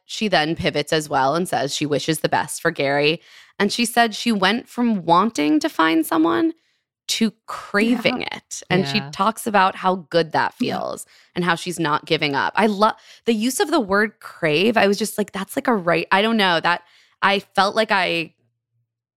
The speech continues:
Speaker 1: it, like, evoked something very specific for me.
Speaker 2: It, it, it did to me too. And it was at that point because, you know, we kept hearing versions of this from the different women and, and Joan did the best job of articulating it. Um,
Speaker 1: Yes.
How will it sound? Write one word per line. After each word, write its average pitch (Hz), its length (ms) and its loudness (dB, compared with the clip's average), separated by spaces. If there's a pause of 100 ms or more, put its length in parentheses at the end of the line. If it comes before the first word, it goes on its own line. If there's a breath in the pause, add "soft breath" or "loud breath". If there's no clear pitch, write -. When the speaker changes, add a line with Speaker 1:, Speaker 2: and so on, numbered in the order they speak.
(180)
Speaker 1:
it, 185 120 2
like, 196 200 2
evoked 170 580 2
something 180 480 0
very 160 240 2
specific - 680 -8
for 95 420 -6
me. - 120 -10
Speaker 2:
It, 254 300 2
it, 262 220 0
it 233 200 4
did 254 240 4
to 277 120 4
me 196 160 4
too. 202 400 2
And 175 180 -2
it - 80 -10
was 175 160 0
at 170 140 -4
that 247 260 2
point 185 460 0
because, 170 480 2 (100)
you 196 140 0
know, 143 420 -4
we 202 160 4
kept - 260 0
hearing 196 320 2
versions 165 540 -2
of 180 160 -4
this 202 280 2
from 165 180 -6
the 165 80 -2
different 165 360 -6
women 175 280 2
and, 151 240 0
and 156 320 -4 (260 soft breath)
Joan 196 220 6
did 185 140 2
the 160 80 -6
best 165 260 -6
job 151 240 0
of 143 100 -4
articulating 139 800 0
it. 131 200 -6 (120)
Um, 160 300 -4
Speaker 1:
Yes. - 400 -6